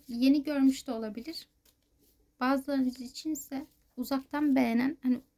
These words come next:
biraz zaman geçmiş, açılamamış biri olabilir. Böyle sizle olgunlaşmak isteyen, e, birileri var hani. Bu karşı taraf, e, kız izleyenler için karşı taraf ilişkilerinde biraz toy.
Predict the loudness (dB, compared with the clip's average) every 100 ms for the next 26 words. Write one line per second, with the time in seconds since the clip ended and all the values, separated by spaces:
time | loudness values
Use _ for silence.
0 | _ _ -4 -2 -2 -4 0 2 2 -2
1 | -10 -12 -14 -14 -10 -2 4 4 4 2
2 | -2 -2 0 0 -4 -6 -8 -10 _ _
3 | _ _ _ _ _ _ -20 _ 0 4
4 | 6 6 4 -4 _ _ _ _ _ _
5 | _ _ _ -20 -8 -2 2 2 0 -2
6 | -4 -4 -6 -8 -10 -6 -4 -4 -8 -10
7 | -4 -2 -2 -2 -4 -4 -4 -6 -10 -10
8 | -10 -10 _ _ _ _ _ _ _ _
9 | _ _ _ _ _ _ _ _ _ _
10 | _ -10 -10 -6 -4 -4 -6 -8 -8 -8
11 | -12 -20 _ _ -20 -20 -4 -4 -4 -10
12 | -12 -6 -2 0 0 -2 -8 -6 -6 -6
13 | -6 -6 -8 -10 _ -12 -10 -10 -8 -6
14 | -6 -6 -6 -8 -10 -10 -8